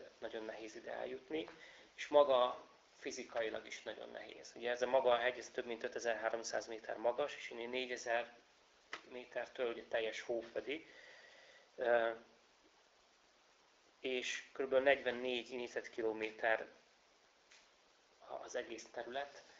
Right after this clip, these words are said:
és átlagosan kilencven méter vastag hótakaró borítja. Tehát elképzelhetően, hogy milyen nehéz lehet mondjuk ott dolgozni, és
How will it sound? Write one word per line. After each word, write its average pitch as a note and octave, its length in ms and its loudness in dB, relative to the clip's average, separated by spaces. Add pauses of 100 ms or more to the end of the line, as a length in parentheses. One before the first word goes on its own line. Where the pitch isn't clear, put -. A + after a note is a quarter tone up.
(320)
és A#2 420 -8
átlagosan C3 840 -4
kilencven B2+ 500 -4
méter A#2 460 -4
vastag A#2 400 0
hótakaró A2 800 -2 (140)
borítja. G#2+ 560 -8 (420)
Tehát B2+ 420 2 (800)
elképzelhetően, A#2 1200 -2
hogy A2 120 -8
milyen G#2+ 320 -2
nehéz G#2+ 580 -8 (160)
lehet A2 280 -12
mondjuk G#2+ 260 -12
ott - 220 -12
dolgozni, A2 760 -4
és - 460 -8